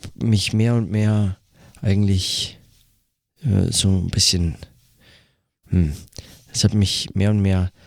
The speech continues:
self-conscious gemacht, wie man so schön sagt auf, ähm, Englisch, im Sinne von, ma-, dass, dass plötzlich, dass man plötzlich selbst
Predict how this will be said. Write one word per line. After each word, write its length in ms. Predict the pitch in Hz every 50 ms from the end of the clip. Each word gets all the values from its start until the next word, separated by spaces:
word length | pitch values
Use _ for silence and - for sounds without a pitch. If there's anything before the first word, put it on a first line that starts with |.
| - _ _ -
self-conscious 960 | - - 95 95 98 - - - - - 92 98 101 - 110 104 - - -
gemacht, 360 | - 107 107 117 - - -
wie 60 | 104
man 260 | 104 101 104 101 107 - - - - -
so 140 | - - 98
schön 240 | - - 101 95
sagt 300 | 95 - 101 - - -
auf, 240 | 95 92 - - - - - - _ _ _ _ _ _ _ _ _ _ _ _ _ _ _ _ _ _ _ _ _ _ -
ähm, 340 | 95 92 92 87 85 90 90 - - - - - _ _ _
Englisch, 500 | - 95 101 107 104 107 101 - - - _ -
im 180 | - 92 92 87
Sinne 240 | - 95 95 92
von, 400 | - - - 90 85 82 85 90 - - - - - - - - - - - - - - _ _ - _ _ _ - - - _ _ _ - _ _ _ _ _ _ _ - _ _ _ _ _ _ _ _ _ _ _ _ -
ma-, 160 | 101 104 - _ -
dass, 240 | - 101 - - - _
dass 280 | - 101 107 95 - -
plötzlich, 640 | - - - 104 104 - - - 120 104 - - _ _ -
dass 180 | 107 101 -
man 240 | 101 95 92 92 87 _ -
plötzlich 540 | - 110 107 - - - 107 101 87 -
selbst 640 | - - 95 95 113 - - - - - - - -